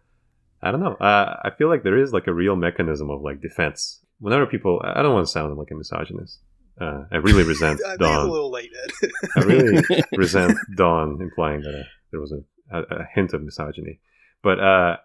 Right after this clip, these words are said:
Speaker 1: white feminism, that, that's kind of thing, that idea that, like, white people just don't get feminism, uh, is very
Speaker 3: Mm-hmm.
Speaker 1: similar to that, those types of defenses of, like, "Oh, yeah, this is just, like, an indigenous magic thing," uh, or "This is just, like, a,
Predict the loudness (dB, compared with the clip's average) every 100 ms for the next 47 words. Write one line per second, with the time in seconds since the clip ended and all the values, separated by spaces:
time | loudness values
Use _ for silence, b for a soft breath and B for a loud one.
0 | _ -6 2 4 4 0 0 0 -2 -4
1 | -8 -14 -10 -8 -2 -2 0 -2 -2 -2
2 | -4 -2 0 0 2 4 4 2 0 -2
3 | 0 0 0 -2 -4 -4 -6 0 0 0
4 | 0 -2 -2 -2 -2 -4 -6 -10 -10 -4
5 | -2 -2 -4 -2 2 4 4 4 4 2
6 | -2 -4 -4 -2 -2 -2 -4 -6 -10 -8
7 | -6 -6 -8 -10 -10 -8 -10 -10 -20 -20
8 | _ _ _ 2 4 6 4 2 -6 _
9 | 0 2 2 0 -2 -2 -2 -4 -4 -4
10 | -2 -2 -2 -4 -4 -4 -2 -4 -6 -8
11 | -8 -12 -18 _ _ -4 -2 0 0 -2
12 | -4 -4 -2 -2 -2 -2 -2 -2 -2 -4